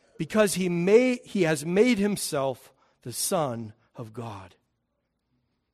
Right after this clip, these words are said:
You see, these charges that they bring against him,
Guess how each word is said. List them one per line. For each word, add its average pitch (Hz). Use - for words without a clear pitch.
You -
see, 165
these 196
charges 135
that 143
they 175
bring 180
against 165
him, 113